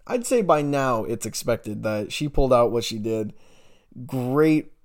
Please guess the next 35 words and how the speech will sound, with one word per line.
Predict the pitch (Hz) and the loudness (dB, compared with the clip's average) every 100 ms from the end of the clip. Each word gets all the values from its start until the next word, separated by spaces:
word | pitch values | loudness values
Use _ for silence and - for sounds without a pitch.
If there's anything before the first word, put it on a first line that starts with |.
| - | -8
run. | 123 120 101 98 - | 0 0 0 -6 -4
It | 139 | -2
was | 143 | 0
a | |
great | 139 147 139 | 2 2 2
run. | 107 82 - | 0 -8 -12
I'll, | - 123 | -2 -2
I'll | 139 | 0
say | 156 - | -4 -8
it. | 69 80 - - | -14 -16 -18 -4
It | 147 | 0
was, | 160 165 160 | 4 4 4
you | 165 170 | 4 4
know, | 165 | 4
it, | 156 139 | 2 0
it | 165 | 0
wasn't | 175 190 180 | 4 4 4
the | 175 | 2
most | 165 170 170 - | 2 2 0 -2
air, | 139 151 156 | 2 4 4
the | |
most | 139 139 139 | 4 0 -4
flow, | - 139 139 139 151 | -8 0 2 4 2
but | 131 127 117 110 | 2 2 2 -2
from | - 127 123 117 - _ | -4 -4 -4 -8 -14 _
what | - 123 | -8 -8
she's | - 160 180 | -6 -6 -6
done, | 165 175 175 175 | 0 0 2 0
it | 127 | -2
was | 123 117 104 | -2 -4 -8
the | 110 | -10
best. | 107 98 101 - | -10 -8 -10 -10
It | 117 | -8
was | 127 | -6
great. | 117 113 113 113 | -6 -6 -4 -4